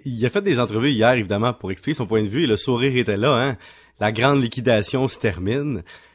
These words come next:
Et là, quand on lui a parlé de sa rémunération, il dit, « Ben moi, qu'est-ce que vous voulez ? Je prends ce qu'on me donne. » Ah ouais ? Hey, si tu prends ce qu'on te donne, on va t'en donner moins, c'est pas grave, <laughs> tu sais, non. Non, mais là, c'est,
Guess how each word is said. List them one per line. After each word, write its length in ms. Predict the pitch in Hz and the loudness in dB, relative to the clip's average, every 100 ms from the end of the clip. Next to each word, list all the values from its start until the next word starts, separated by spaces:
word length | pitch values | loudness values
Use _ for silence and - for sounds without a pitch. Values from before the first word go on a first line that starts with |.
| _ | _
Et 120 | - 131 | -2 2
là, 100 | 214 | 4
quand 160 | 190 127 | 4 2
on 60 | |
lui 180 | 127 131 | 4 4
a 60 | 139 | 2
parlé 280 | 127 127 | 2 2
de 40 | 107 | 0
sa 100 | 135 | 0
rémunération, 600 | 117 123 127 117 110 202 | 2 2 4 4 2 2
il 60 | 175 | 2
dit, « 120 | - | 0
Ben 160 | 92 104 | -4 -2
moi, 200 | 170 143 | -4 -6
qu'est-ce 180 | - - | -10 -8
que 60 | |
vous 60 | 117 | -6
voulez ? 200 | 107 139 | -4 -6
Je 100 | - | -6
prends 200 | - 180 | -6 -6
ce 80 | 180 | -4
qu'on 180 | - 101 | -4 -4
me 100 | 92 | -2
donne. » 340 | 92 165 151 - _ _ _ - - - - | -4 -4 -6 -12 _ _ _ -20 -20 -20 -4
Ah 100 | 101 | -4
ouais ? 480 | 92 101 226 156 - _ - | -2 0 0 0 -6 _ 0
Hey, 180 | 143 | 2
si 80 | - | 2
tu 120 | - | -4
prends 200 | - 170 185 | -4 0 0
ce 80 | |
qu'on 200 | - 123 | 0 -2
te 60 | 113 | 2
donne, 160 | 151 143 | 4 4
on 80 | |
va 60 | 113 | 4
t'en 140 | 123 | 2
donner 220 | 117 123 120 | 2 2 4
moins, 280 | 135 277 247 | 4 4 2
c'est 100 | - | 0
pas 100 | 123 | 2
grave, 340 | 131 277 226 | 4 4 2
<laughs> 80 | - | 2
tu 80 | 233 | 2
sais, 80 | 226 269 - | 2 2 2
non. 100 | 226 269 269 269 | 2 2 0 4
Non, 80 | 180 | 6
mais 100 | 160 | 8
là, 120 | 160 | 8
c'est, 140 | 180 | 6